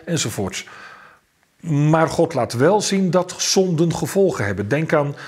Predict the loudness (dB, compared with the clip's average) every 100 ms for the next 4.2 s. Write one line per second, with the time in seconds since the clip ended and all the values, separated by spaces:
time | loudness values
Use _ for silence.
0 | -18 -6 0 2 0 -2 -2 0 0 0
1 | -2 -2 -6 -8 -16 _ _ _ _ _
2 | _ _ _ -16 -4 0 0 -2 -4 -4
3 | 0 2 0 -2 -4 -2 0 0 -2 -4
4 | -6 -14